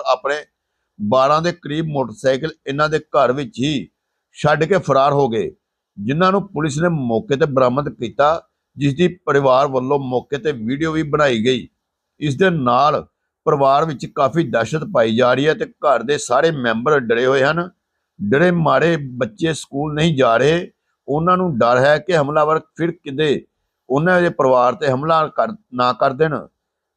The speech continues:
ਕਿਉਂਕਿ ਆਰੋਪੀ ਸ਼ਰੇਆਮ ਪਿੰਡ ਦੇ ਵਿੱਚ ਘੁੰਮ ਰਹੇ ਹਨ। ਪਰਿਵਾਰ ਨੂੰ ਧਮਕੀਆਂ ਦੇ ਰਹੇ ਹਨ। ਇਸ ਲਈ ਪਰਿਵਾਰ ਦੀ ਮੰਗ ਹੈ ਕਿ ਸਾਰੇ ਦੋਸ਼ੀਆਂ ਨੂੰ ਫੜਿਆ ਜਾਵੇ ਅਤੇ ਉਹਨਾਂ ਨੂੰ ਸਖਤ ਸਜ਼ਾ ਮਿਲੇ।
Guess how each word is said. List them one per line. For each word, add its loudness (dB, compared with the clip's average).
ਕਿਉਂਕਿ -2
ਆਰੋਪੀ 2
ਸ਼ਰੇਆਮ 2
ਪਿੰਡ -4
ਦੇ 0
ਵਿੱਚ -4
ਘੁੰਮ -8
ਰਹੇ 2
ਹਨ। 4
ਪਰਿਵਾਰ 2
ਨੂੰ 0
ਧਮਕੀਆਂ -2
ਦੇ 2
ਰਹੇ 4
ਹਨ। -2
ਇਸ -4
ਲਈ 4
ਪਰਿਵਾਰ 2
ਦੀ 0
ਮੰਗ 0
ਹੈ -2
ਕਿ -6
ਸਾਰੇ -2
ਦੋਸ਼ੀਆਂ -2
ਨੂੰ 0
ਫੜਿਆ 2
ਜਾਵੇ 0
ਅਤੇ -2
ਉਹਨਾਂ 0
ਨੂੰ -2
ਸਖਤ -4
ਸਜ਼ਾ 2
ਮਿਲੇ। -2